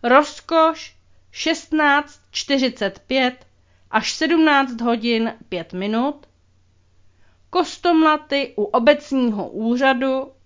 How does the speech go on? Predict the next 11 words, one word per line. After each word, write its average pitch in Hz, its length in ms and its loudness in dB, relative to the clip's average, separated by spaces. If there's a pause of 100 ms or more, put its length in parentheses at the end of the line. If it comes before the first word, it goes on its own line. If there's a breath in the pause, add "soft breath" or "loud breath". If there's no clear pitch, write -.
(120)
sedmnáct 214 840 0
patnáct 285 880 -2 (260)
až 220 180 0
sedmnáct 208 680 -4
čtyřicet 269 800 -4 (1120)
a 220 120 2
Kostomlaty 294 880 0
u 196 100 -2
jednoty 277 800 0 (600)
sedmnáct 254 840 -2
padesát 240 880 0